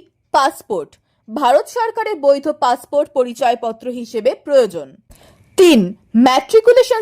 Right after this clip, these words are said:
সার্টিফিকেট বা অন্য কোনো শিক্ষাগত শংসাপত্র একটি স্বীকৃত বোর্ড বা বিশ্ববিদ্যালয় কর্তৃক জারি করা। চার, কেন্দ্রীয় রাজ্য সরকার পিএসইউর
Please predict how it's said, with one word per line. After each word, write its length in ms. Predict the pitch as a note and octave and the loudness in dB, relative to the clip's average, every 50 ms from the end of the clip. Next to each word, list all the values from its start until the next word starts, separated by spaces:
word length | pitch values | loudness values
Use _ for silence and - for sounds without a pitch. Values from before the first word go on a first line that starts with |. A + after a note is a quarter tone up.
| G#4+ - | 0 2
সার্টিফিকেট 580 | E4 D4 D4 D4 E4+ - D#4 C4+ - C#4 D#4 D#4 A#3+ A3+ | 2 2 2 0 -4 -8 -8 -6 -4 -4 -4 -4 -2 0
বা 80 | C4 A#3+ - - A3 A#3+ | 0 0 0 2 2 2
অন্য 180 | C4 C#4+ E4+ G#4+ B4+ B4+ A#4 | 2 2 0 -4 -6 -4 -4
কোনো 140 | F4 C4+ C#4 D4 - | -4 -4 -4 -4 -4
শিক্ষাগত 520 | E4+ D4+ D4 - - E4 C#4 C4+ C4+ C4+ D#4 F#4+ - - | -6 -8 -8 -4 -2 -2 0 0 0 -2 -2 -6 -4 -4
শংসাপত্র 600 | C4+ A3+ A#3 A#3+ C4+ A#3+ A#3+ A3+ F3+ F#3 - - E3+ - - _ _ _ _ _ _ - | -4 -4 -4 -4 -6 -6 -4 -4 -6 -6 -8 -12 -14 -14 -16 _ _ _ _ _ _ -6
একটি 240 | - A#3+ - D4 C#4+ - | -6 -6 -6 -8 -10 -4
স্বীকৃত 420 | - F4+ F4+ F4+ - G4+ G#4+ G#4 A#4 A4+ D4 A#3+ | -2 -2 -2 -2 0 -2 0 0 0 -2 0 2
বোর্ড 260 | C4 C4 C4+ C#4 C4+ C4 A3 A#3 | 4 6 6 4 2 0 -4 -6
বা 80 | A3+ G#3 A3 | -6 -6 -8
বিশ্ববিদ্যালয় 680 | B3+ - - - G4 F#4 F#4+ C#4 F4 E4 E4 E4 F4 E4+ - | -12 -14 -12 -12 -8 -8 -6 -4 -2 -2 0 -2 -2 -2 -2
কর্তৃক 320 | C4 A#3 A#3 _ E4+ E4+ C4 G#3 B3 | -4 -6 -6 _ -14 -16 -10 -6 -6
জারি 200 | A3+ G3 G3+ F#3 - | -4 -4 -6 -8 -12
করা। 140 | F3 - _ _ _ _ _ _ _ _ | -14 -16 _ _ _ _ _ _ _ _
চার, 340 | - - D4 B3+ G3 D3 C3 - - _ _ _ _ - | 0 2 2 4 4 2 0 -2 -6 _ _ _ _ 2
কেন্দ্রীয় 500 | C#4 C#4+ F4+ G#4 G4 G4+ F#4 E4+ C#4 C#4+ D#4+ D#4 C4+ | 4 4 4 2 2 2 4 6 6 6 6 4 2
রাজ্য 260 | A3 A3+ A#3 A3+ A3 C#4+ D4 - E4 | 2 2 2 0 -6 -10 -6 -2 0
সরকার 300 | C#4+ C#4 C#4 - C#4 D4 C#4+ _ | 0 0 0 -2 -4 -4 -4 _
পিএসইউর 520 | C#4+ C#4 D#4 G4+ G4 - - F#4+ E4 E4+ | -10 -8 -6 -8 -6 -4 -4 -4 -2 -2